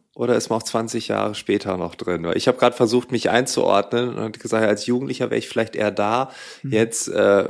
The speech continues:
Speaker 1: mit einem Kind, ja, vielleicht ein bisschen anders. <laughs> So, äh, das kann sich verändern, ne?
Speaker 2: Das ist eine ganz spannende Frage. Ähm,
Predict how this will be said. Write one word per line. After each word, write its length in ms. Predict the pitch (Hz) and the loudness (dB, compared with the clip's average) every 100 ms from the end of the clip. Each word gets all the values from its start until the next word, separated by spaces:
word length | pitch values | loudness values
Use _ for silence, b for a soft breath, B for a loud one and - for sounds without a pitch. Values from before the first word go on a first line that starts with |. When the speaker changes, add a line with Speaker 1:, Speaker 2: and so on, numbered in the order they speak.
| - 110 | -6 -6
Speaker 1:
mit 360 | 107 - - | -6 -6 -12
einem 280 | - 104 104 | -8 -6 -4
Kind, 500 | - 120 127 123 - | 2 2 2 -4 -8
ja, 320 | 113 110 113 | -2 0 2
vielleicht 400 | 120 - 110 110 | 0 2 2 2
ein 40 | - | -6
bisschen 260 | 113 110 | -4 -2
anders. 500 | 107 117 127 - - - - | -2 -2 0 0 -2 -2 0
<laughs> 200 | 156 - | -2 -2
So, 160 | - 139 - B B 220 117 | -2 -2 -2 B B -8 -4
äh, 240 | - 110 107 B B B B _ _ _ - | 0 0 -2 B B B B _ _ _ -2
das 240 | 110 - | -2 0
kann 180 | - 135 | 0 2
sich 160 | 147 - | 2 2
verändern, 420 | - 104 80 78 | 2 2 0 -2
ne? 200 | 127 185 - _ | -4 -6 -14 _
Speaker 2:
Das 180 | - 156 | 2 4
ist 120 | 170 | 6
eine 100 | 175 | 4
ganz 220 | 151 160 - | 4 2 2
spannende 340 | 151 156 147 | 4 4 2
Frage. 520 | - 156 170 135 120 - | 4 2 6 6 4 4
Ähm, 460 | 139 143 139 139 | 2 2 -4 -4